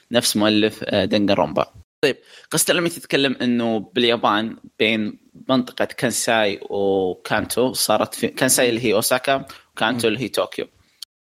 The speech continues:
Speaker 1: صارت بينهم حرب والآخرة، فالمنطقتين انعزلوا عن بعض. فالأنمي يتكلم، آه، في منطقة كانساي. ال-، طبعا هو يتكلم بالمستقبل، المدن متطورة، آه، في أشياء غريبة في المدينة وإلى آخره.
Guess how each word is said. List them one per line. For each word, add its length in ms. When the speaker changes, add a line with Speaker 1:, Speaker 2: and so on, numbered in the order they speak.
Speaker 1:
صارت 280
بينهم 280
حرب 260
والآخرة، 420
فالمنطقتين 720
انعزلوا 440
عن 160
بعض. 300
فالأنمي 580
يتكلم، 640
آه، 100
في 140
منطقة 400
كانساي. 500
ال-، 420
طبعا 180
هو 120
يتكلم 340
بالمستقبل، 880
المدن 580
متطورة، 1080
آه، 260
في 260
أشياء 260
غريبة 380
في 120
المدينة 420
وإلى 240
آخره. 260